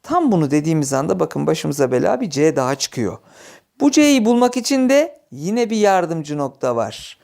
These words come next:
Bire üç bölü iki. Ha, o zaman ben fonksiyonda bir noktasını koyduğumda üç bölü ikiyi buluyorum. Böylece c'yi elde etmiş oluyorum. E, c'yi elde ettiğim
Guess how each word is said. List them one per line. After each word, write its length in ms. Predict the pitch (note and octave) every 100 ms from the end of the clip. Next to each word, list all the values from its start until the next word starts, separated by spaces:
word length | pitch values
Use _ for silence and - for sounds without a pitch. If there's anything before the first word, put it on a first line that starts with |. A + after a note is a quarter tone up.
| _ _ _ -
Bire 520 | C#3 D3+ F#3+ A#3+ -
üç 260 | F3 - -
bölü 200 | C3 A2
iki. 300 | G2+ - F#2 - -
Ha, 180 | - -
o 60 | A3+
zaman 380 | G#3+ F#3+ E3+ D#3+
ben 160 | D#3
fonksiyonda 800 | D3+ D#3+ D3+ - D3+ C#3 B2+ A2 - _ _
bir 220 | D#3 F#3
noktasını 480 | E3+ D3 D3 - C3
koyduğumda 400 | B2 B2+ B2 B2+
üç 240 | E3+ F3 D3+
bölü 160 | C3+
ikiyi 280 | B2+ - B2+
buluyorum. 500 | A#2 G#2 A2+ F#3+ B3 -
Böylece 400 | D3 A2 C#3 F3
c'yi 280 | C#3 A#2 A#2+
elde 280 | A#2 G#2+ G#2
etmiş 280 | - - G2
oluyorum. 400 | F#2+ - - - - - - -
E, 160 | C3+
c'yi 380 | - C#3+ C3+ E3+
elde 480 | F#4+ F4 D4+ C4+ A#3
ettiğim 480 | A3+ _ F#3 E3+